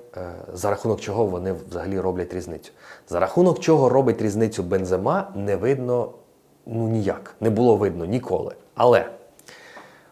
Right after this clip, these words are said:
оце його перехід у пізню стадію кар'єри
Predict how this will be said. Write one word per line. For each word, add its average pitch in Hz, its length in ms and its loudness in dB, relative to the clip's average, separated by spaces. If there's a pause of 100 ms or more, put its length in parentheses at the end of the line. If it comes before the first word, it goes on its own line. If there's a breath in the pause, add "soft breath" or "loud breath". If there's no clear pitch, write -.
(480 loud breath)
оце - 240 2
його 104 200 2
перехід 95 680 -4 (1300 soft breath)
у 95 240 0
пізню 95 460 -4
стадію 85 420 -4
кар'єри 85 580 -4